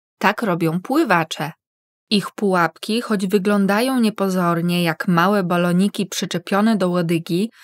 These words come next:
są prawdopodobnie najbardziej skomplikowanymi konstrukcjami w świecie roślin. Co ciekawe, ich działanie jest czysto mechaniczne.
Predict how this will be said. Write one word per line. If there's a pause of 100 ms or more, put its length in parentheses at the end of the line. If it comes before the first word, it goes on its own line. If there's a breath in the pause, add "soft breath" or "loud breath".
(160 loud breath)
są
prawdopodobnie
najbardziej
skomplikowanymi
konstrukcjami
w
świecie
roślin. (580)
Co
ciekawe, (100)
ich
działanie
jest
czysto
mechaniczne.